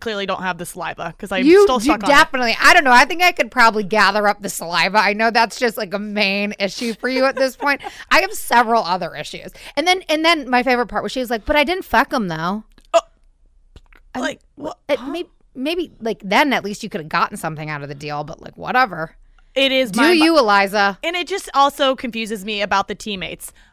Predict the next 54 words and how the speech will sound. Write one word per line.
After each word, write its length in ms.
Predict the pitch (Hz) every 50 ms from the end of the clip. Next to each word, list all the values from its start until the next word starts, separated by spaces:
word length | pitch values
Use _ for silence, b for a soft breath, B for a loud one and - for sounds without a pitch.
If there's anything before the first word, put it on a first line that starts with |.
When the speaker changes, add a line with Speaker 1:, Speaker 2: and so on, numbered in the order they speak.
| b _ _
Speaker 1:
I 500 | 240 254 269 294 311 330 349 370 381 370 - _ _
can 200 | - - 311 285
never 300 | 262 240 220 202 240 262 -
imagine, 760 | 233 240 226 202 180 175 180 202 170 208 208 208 220 220 - _
like, 220 | 214 220 190 -
me 180 | 233 254 262 254
and 120 | 247 247
you 260 | 226 202 165 - - 185 _
being 140 | - 226 226
like, 160 | 220 208 196
"Wow, 160 | 208 214 202
we 80 | 190 196
really 220 | 185 202 202 208
like 120 | 208 208 -
the 60 | 214
same 260 | - - 226 208 202
guy. 280 | 185 185 175 175 185 185
Like, 140 | 180 180 175
let's 180 | 196 190 -
just 160 | 202 170 -
both 400 | - 180 180 175 - - - - - - 214
do 160 | 170 202 196
this 160 | 180 180 170
together." 460 | - - 196 180 180 196 196 226 262 b b b b b b b b b -
That 140 | 269 277 262
is 160 | 285 254 240
wild 500 | 196 180 208 175 175 202 208 233 269 254
to 120 | - 339 311
me. 240 | 311 330 330 339 311
And 100 | 269 262
the 60 | 247
fact 240 | 240 - 233 233 233
that 160 | 277 269 - -
all 200 | 214 214 220 214
the 80 | 226
teammates 500 | 220 - 247 226 220 226 233 233 233 -
are 40 | 233
like, 140 | 220 220 -
"All 60 | 262
right, 140 | 269 285 269
guys, 220 | 262 254 240 247 247
yeah, 100 | 262 247
let's 160 | 240 240 247
all 100 | 233 233
do 140 | 202 233 233
this 140 | 233 226
together. 360 | - 247 233 240 226 220 214 214
Let's 180 | 214 208 - -
all 160 | 220 226 220
go 80 | 226
up 100 | 226 220 -
to 80 | -
the 100 | 220 226
room 500 | 196 208 214 214 208 208 208 208 208 196